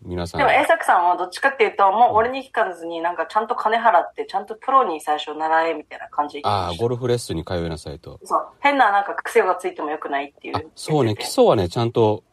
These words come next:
Speaker 1: 学んだ方がいいと言いますね。
Speaker 2: とりあえず、その、その、
Speaker 1: うん。
Speaker 2: 何番の、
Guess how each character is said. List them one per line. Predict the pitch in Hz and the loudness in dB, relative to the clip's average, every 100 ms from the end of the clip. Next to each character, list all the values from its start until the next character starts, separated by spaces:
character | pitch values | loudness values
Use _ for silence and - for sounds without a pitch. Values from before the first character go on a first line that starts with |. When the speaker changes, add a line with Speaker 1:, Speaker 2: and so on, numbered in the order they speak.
| - | -6
Speaker 1:
学 | 107 110 | -2 0
ん | 107 | 0
だ | 101 | 0
方 | 110 | -2
が | 82 | -2
い | 80 | -4
い | |
と | 78 | -4
言 | 76 | -8
い | 78 | -6
ま | 73 | -10
す | - | -10
ね。 | 69 71 - | -12 -12 -8
Speaker 2:
と | 285 | 2
り | 349 | 4
あ | 480 | 4
え | 277 | 4
ず、 | 226 | 2
そ | 220 | 4
の、 | 180 | 4
そ | - 170 | 4 2
の、 | 160 - | 4 2
Speaker 1:
う | |
ん。 | 98 - - | -4 -8 2
Speaker 2:
何 | 220 302 | 4 4
番 | 302 277 196 | 4 2 2
の、 | 170 151 135 | 0 0 -6